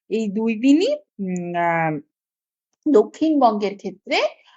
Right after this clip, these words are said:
আহ, কোস্টাল ডিস্ট্রিক্ট, মানে হচ্ছে নর্থ সাউথ, আহ, চব্বিশ পরগনার ক্ষেত্রেই mainly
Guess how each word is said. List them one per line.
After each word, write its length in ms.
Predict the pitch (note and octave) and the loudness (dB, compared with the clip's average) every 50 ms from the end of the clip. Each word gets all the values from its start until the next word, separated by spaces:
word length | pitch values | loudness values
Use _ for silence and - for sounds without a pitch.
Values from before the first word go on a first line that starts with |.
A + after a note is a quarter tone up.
| _ _ _ | _ _ _
আহ, 220 | - E3+ E3+ E3+ E3 | -2 0 0 0 0
কোস্টাল 560 | - B3 C4+ C#4 C4+ C#4 - - F4 F4+ E4 C4 | 2 2 2 2 2 0 0 2 2 4 2 0
ডিস্ট্রিক্ট, 460 | A3 F#3+ - - E3 E3+ E3+ - G#3 | -4 -6 -6 -8 -10 -10 -8 -6 -6
মানে 240 | G3 F#3 F3+ F3+ F#3 | -4 -4 -4 -4 -4
হচ্ছে 460 | G3 G#3 G3+ G3 - - A#3 A3+ A3 | -4 -6 -6 -6 -2 -2 0 0 2
নর্থ 300 | G#3 G3+ G#3 B3 B3+ - | 2 4 4 4 2 0
সাউথ, 420 | - B3+ A#3+ A3+ A#3 A#3 _ - | 0 2 2 2 0 -2 _ -6
আহ, 40 | A3 G3 G3 F#3+ F#3 F3+ F3 - - C#3+ C3 - - | -4 -4 -2 -2 -4 -6 -6 -6 -8 -8 -10 -8 -4
চব্বিশ 320 | - A3 G#3 F#3+ G#3+ G#3 - | -2 -2 -2 -2 -6 -6 -2
পরগনার 500 | - A3 G#3 G3+ G3+ G#3 G#3 A3+ A#3 A#3 | 0 0 0 0 0 -2 -2 -2 -4 -4
ক্ষেত্রেই 400 | - G3 E3+ _ - D3 E3 F#3+ F#3+ - - D#3 | -8 -16 -18 _ -10 -10 -10 -10 -10 -14 -12 -10
mainly 520 | E3 E3 D#3 D3+ G3 E4+ A4 G4 A#3 | -8 -8 -6 -6 -6 -6 -6 -6 -8